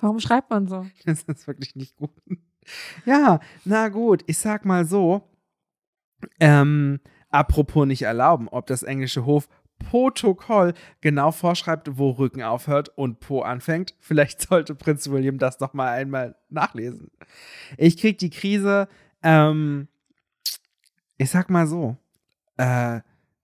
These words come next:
Speaker 2: das sind wirklich wenige Zeichen hier. Dieser Artikel geht <laughs> ungewöhnlich kurz und es wird auch natürlich sehr wenig nur über, äh, diesen Grabscher geredet, sondern, ähm, er, er fasst da nicht mal rein. Er ist, die Hand liegt darauf.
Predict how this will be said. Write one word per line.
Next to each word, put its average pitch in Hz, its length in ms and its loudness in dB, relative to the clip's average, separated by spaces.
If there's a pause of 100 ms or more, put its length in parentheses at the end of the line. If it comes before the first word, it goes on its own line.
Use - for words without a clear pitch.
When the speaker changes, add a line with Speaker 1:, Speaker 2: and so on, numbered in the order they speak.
(680)
Speaker 2:
das 160 200 4
sind 170 180 0
wirklich 160 460 -6
wenige 156 540 0
Zeichen 147 560 -4
hier. 139 580 -4
Dieser 135 240 -4
Artikel 147 380 -4
geht 135 240 -6
<laughs> - 40 -14
ungewöhnlich 151 760 0
kurz 151 300 -2
und 156 200 -4
es 151 120 -8
wird 160 100 -4
auch 165 140 2
natürlich 160 340 -4
sehr 156 220 -2
wenig 160 320 -2
nur 160 240 -4 (400)
über, 139 400 2
äh, 135 180 0
diesen 127 320 -8 (220)
Grabscher 120 800 -4
geredet, 120 680 -4
sondern, 113 600 -4
ähm, 117 500 -8 (360)
er, 127 200 -2
er 160 200 -2
fasst - 360 -6
da 262 80 2
nicht 262 140 -6
mal 277 100 0
rein. 269 100 2
Er 151 140 -2
ist, 170 240 -2
die 170 420 0
Hand 196 300 -2
liegt 170 320 -2
darauf. 135 480 0